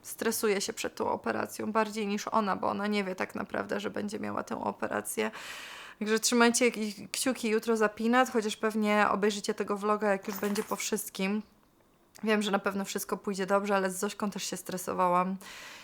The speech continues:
Więc duży dzień przed nami, dlatego kładę się spać i dziękuję wam bardzo, że mi dzisiaj towarzyszyliście w takim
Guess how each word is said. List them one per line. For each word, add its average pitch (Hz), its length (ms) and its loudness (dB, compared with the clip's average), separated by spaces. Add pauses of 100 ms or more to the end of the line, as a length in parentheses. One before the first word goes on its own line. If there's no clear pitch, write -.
(420)
Więc 208 360 0 (180)
duży 247 460 6
dzień 247 200 6
przed 226 240 4
nami, 240 280 8
dlatego 226 360 4
kładę 226 360 8
się 202 180 0
spać - 680 10 (140)
i 214 340 4
dziękuję 220 400 4
wam 202 180 2
bardzo, 208 300 4
że 202 120 0
mi 190 120 2
dzisiaj 196 280 2
towarzyszyliście 208 960 0
w - 60 -8
takim 202 640 0